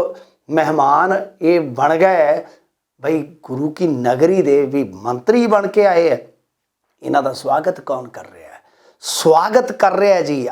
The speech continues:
ਆ ਚੋਬਰ ਸ਼ੈਂਕੀ। ਲਿਖਿਆ ਖਬਰ ਦੇ ਵਿੱਚ ਕਿ ਯੂਥ ਆਗੂ ਸ਼ੈਂਕੀ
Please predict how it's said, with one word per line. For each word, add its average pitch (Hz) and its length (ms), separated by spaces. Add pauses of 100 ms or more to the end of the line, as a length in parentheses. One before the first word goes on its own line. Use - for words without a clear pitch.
ਆ 165 160
ਚੋਬਰ 196 800 (220)
ਸ਼ੈਂਕੀ। 175 580 (180)
ਲਿਖਿਆ 220 460
ਖਬਰ 180 340
ਦੇ 214 120
ਵਿੱਚ 190 580 (420)
ਕਿ 156 80
ਯੂਥ 156 1000
ਆਗੂ 147 480
ਸ਼ੈਂਕੀ 160 960